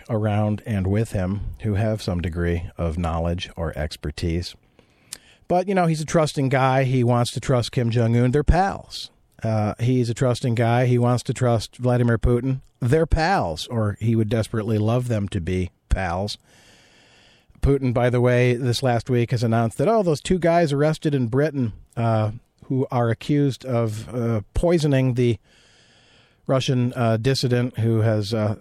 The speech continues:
left the spy orbit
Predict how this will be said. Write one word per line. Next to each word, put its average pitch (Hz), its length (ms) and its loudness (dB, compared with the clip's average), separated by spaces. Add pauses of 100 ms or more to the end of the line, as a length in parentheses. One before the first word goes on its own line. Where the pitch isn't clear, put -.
(160)
left 117 500 -2 (460)
the 117 280 0 (1400)
spy 120 520 0
orbit 127 520 0